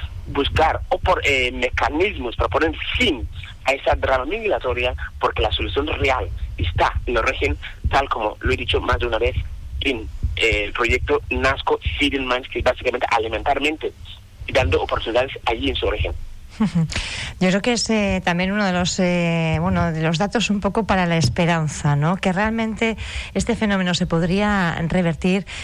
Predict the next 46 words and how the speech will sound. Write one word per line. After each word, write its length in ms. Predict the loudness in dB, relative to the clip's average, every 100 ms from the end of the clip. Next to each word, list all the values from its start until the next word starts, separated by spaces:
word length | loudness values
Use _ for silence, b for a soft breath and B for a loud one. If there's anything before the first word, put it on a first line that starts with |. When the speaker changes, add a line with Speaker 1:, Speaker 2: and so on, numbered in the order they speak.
| B
Speaker 2:
si 220 | 0 2
invirtiéramos, 840 | 2 2 2 2 2 2 2 0
como 180 | 2 2
se 120 | 4
dice 200 | 2 2
muchas 320 | 0 0 2
veces, 240 | 2 2 2
pero 200 | 2 2
no 140 | 2
se 180 | 2 2
hace, 360 | 2 2 0 0 B B 2
en 100 | 2
los 140 | 2
lugares 420 | 2 2 0 0
de 140 | 2 2
origen. 380 | 2 2 0 2
Usted, 420 | 0 2 0 0
eh, 540 | -4 -2 0 0 0 0
está 160 | 2
impulsando 720 | 0 2 2 2 2 4 2 -2 B B B 2
una 320 | 4 4 4
O 40 |
N 220 | 2 2
G, 260 | 0 0 0
se 220 | 0 0
llama 560 | 2 2 2 2 0 -2 B B B
Feeding 420 | 0 2 2 2
Minds, 540 | 2 2 -2 -4 -8 -2
Alimentando 720 | 0 2 2 2 2 2 2
Mentes. 720 | 2 2 0 0 -2 -2 -8 B B B B 0
Speaker 1:
Sí, 80 |
Speaker 2:
¿Y 180 | 2 2
Speaker 1:
sí. 40 | 0
Speaker 2:
en 180 | 0 0
qué 160 | -2
consiste, 1040 | 0 -2 -2 0 0 0 -2 0 0 0 -2
eh, 80 | 0
cómo 300 | 0 0 0
es 100 | -2
esa 260 | 0 2
red 340 | 2 2 0 0
que 180 | -2 -2
está 320 | 0 0 0
tejiendo 520 | 0 0 2 2 4
en 140 | 2 2
Ghana? 400 | 0 -2 -4